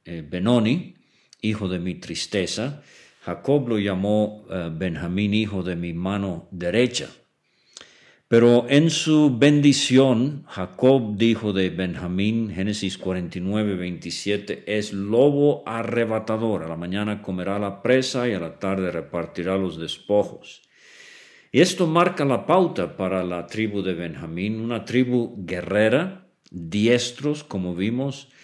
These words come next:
eh, con muy buena puntería estos soldados zurdos, eh, una tribu pequeña y en medio de Efraín al norte y de Judá al sur. Si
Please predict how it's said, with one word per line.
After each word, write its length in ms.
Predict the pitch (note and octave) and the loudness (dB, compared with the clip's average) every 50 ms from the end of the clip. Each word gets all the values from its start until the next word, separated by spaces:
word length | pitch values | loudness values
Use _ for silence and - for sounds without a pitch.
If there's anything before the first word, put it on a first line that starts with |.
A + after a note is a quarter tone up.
| - - - - - _ _ _ | -20 -20 -20 -20 -20 _ _ _
eh, 280 | - - F2 F2 E2+ E2+ | -10 -8 -8 -8 -8 -8
con 220 | - F2 F2 F2 | -8 -8 -8 -4
muy 260 | F2+ G#2 C3 C#3 C#3 B2+ | -2 0 0 0 -2 -2
buena 440 | G2 G2 A2+ B2+ B2+ A#2+ G2+ F#2+ | -2 0 0 0 0 0 -2 -4
puntería 640 | - A2 G#2 F#2+ F#2 F#2+ F2 E2+ A2+ B2 C3+ B2+ B2 | -4 -4 -4 -4 -4 -4 -2 0 2 2 4 4 2
estos 340 | A#2 A2 - - A2+ G#2+ G2 | 0 -2 -6 -8 -8 -8 -8
soldados 640 | - - G2 F#2+ F#2 F#2+ F#2+ G2 G#2 G#2+ A2+ G#2 - | -6 -6 -6 -4 -2 -2 -2 -2 -2 -2 -4 -6 -8
zurdos, 680 | - - B2 B2+ B2+ B2+ B2+ C3+ C#3 C#3 C3+ - - _ _ _ - - _ _ _ | -6 -2 2 2 2 2 2 0 0 -2 -2 -8 -18 _ _ _ -20 -20 _ _ _
eh, 240 | - - F#2 F2+ F#2+ | -12 -8 -6 -4 -4
una 220 | G#2 B2 C#3 C#3 C3 | -2 0 0 -2 0
tribu 460 | - C3+ D3+ D3+ D3 D3+ D3 D3 - | 2 2 2 4 4 2 0 0 0
pequeña 760 | C#3+ B2 B2+ - E3+ F3 G3 F#3+ F3 C3+ F#2+ - - - _ _ _ _ _ _ _ _ - - - _ | -2 -2 -2 -2 -2 -2 -2 -2 -2 -2 -4 -4 -8 -14 _ _ _ _ _ _ _ _ -20 -20 -20 _
y 220 | - - G#2 G#2 G#2 | -8 -4 -2 -2 0
en 260 | G#2 G2+ G2+ G2+ G#2 | 0 -2 -2 0 0
medio 680 | A#2+ D#3 G3 G3+ F3 C#3+ C3+ G#2+ G2+ A2 C3+ C3+ - - _ _ _ _ _ _ _ - | 2 4 4 4 4 4 2 2 2 0 -4 -6 -10 -16 _ _ _ _ _ _ _ -14
de 560 | - F#2+ G2 G2+ G2+ G#2 G#2 G2 - G2+ G#2+ | -8 -4 -2 0 0 0 -2 -2 -2 -4 -4
Efraín 760 | G#2 - - A2+ G#2 G#2+ A2+ B2+ C#3 D3+ D#3+ D#3+ E3+ E3 - - | -4 -4 -4 -2 0 2 4 4 4 4 2 0 -2 -2 -4 -4
al 280 | - G#2 G#2 G#2 G#2+ A2 | -4 -2 -2 0 0 2
norte 480 | B2 C3 C3 B2+ B2 - - C3+ C#3+ | 2 4 4 2 0 0 -2 0 2
y 120 | C#3+ C3+ A#2 | 2 2 2
de 160 | G#2 G2 F#2 | 0 -2 -2
Judá 500 | - - G#2+ F#2+ G2+ G#2 G#2+ A2 F2+ C2 | -2 -4 -4 0 0 0 0 0 -2 -4
al 160 | F#2+ G2+ G2+ | -4 -4 -4
sur. 540 | - - - - C3+ C3 A#2 F#2 D#2+ - - | -4 -6 -2 2 4 4 4 2 -2 -6 -14
Si 560 | - - - - F2 E2 D#2+ D#2 D2+ D#2+ - | -14 -14 -12 -10 -10 -10 -10 -10 -12 -14 -16